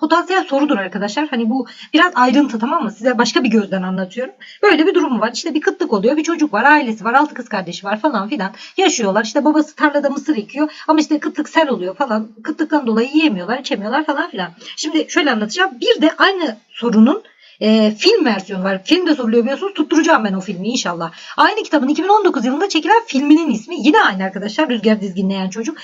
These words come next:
Şimdi arkadaşlar Rambo için bunu söylerler, tamam mı? E, söylerlerdi eskiden. Bazı şeyler size dayatılıyor olabilir. Filmle kitabın arasındaki farklılıkları söyleyeyim. Mesela birkaç aklımda, aklıma geleni söyleyeyim. En basitinden arkadaşlar bu köpek olayı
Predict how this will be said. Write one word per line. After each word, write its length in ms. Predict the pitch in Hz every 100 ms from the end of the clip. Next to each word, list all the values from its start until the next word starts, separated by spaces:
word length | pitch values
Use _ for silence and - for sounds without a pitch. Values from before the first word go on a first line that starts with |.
| -
Şimdi 180 | - 403
arkadaşlar 420 | 370 403 403 240
Rambo 280 | 202 277 349
için 240 | 320 247 208
bunu 140 | 185
söylerler, 480 | - 185 185 185 180
tamam 220 | 262 440
mı? 200 | 226 165 _ _ _ _ -
E, 220 | 220 208 208
söylerlerdi 520 | 233 240 240 220 202
eskiden. 360 | 180 - 190 170 - -
Bazı 240 | 254 381
şeyler 180 | 415 392
size 260 | - 320 220
dayatılıyor 480 | 233 269 294 302 269
olabilir. 260 | 262 220
Filmle 380 | 185 330 427 339
kitabın 420 | - 311 339 359 - -
arasındaki 400 | 233 254 285 311
farklılıkları 540 | - 247 247 269 302 302
söyleyeyim. 380 | 214 160 160 -
Mesela 420 | 285 302 185 190
birkaç 240 | 302 302
aklımda, 560 | 220 220 262 254 262 254
aklıma 280 | 240 226 277
geleni 280 | 247 226 254
söyleyeyim. 300 | 226 180 160 - -
En 160 | 269
basitinden 440 | 440 370 - 220 233
arkadaşlar 440 | 233 277 240 208
bu 80 | 294
köpek 320 | 254 285 359
olayı 340 | 269 220 233